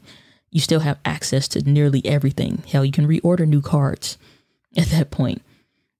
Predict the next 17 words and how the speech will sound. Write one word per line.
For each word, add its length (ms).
But 300
for 160
me, 420
<sighs> 540
goodness 360
me, 200
like, 280
I, 120
it 100
was 320
a 60
joy 500
to 80
have 200
this 300
Charmast 920
battery 640